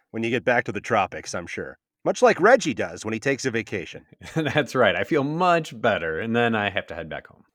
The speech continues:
Speaker 2: Heading over to New Hampshire, there is a new spa there. Now, why is this with Weird Wednesday, you ask?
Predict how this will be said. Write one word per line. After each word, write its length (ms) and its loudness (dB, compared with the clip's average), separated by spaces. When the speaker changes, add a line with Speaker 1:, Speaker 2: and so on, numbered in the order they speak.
Speaker 2:
Heading 260 2
over 240 4
to 400 0
New 240 2
Hampshire, 680 0
there 220 0
is 120 -4
a 240 -2
new 300 0
spa 460 -4
there. 420 0
Now, 340 -2
why 300 2
is 260 2
this 300 -2
with 180 -4
Weird 300 -2
Wednesday, 380 -4
you 180 -2
ask? 400 -6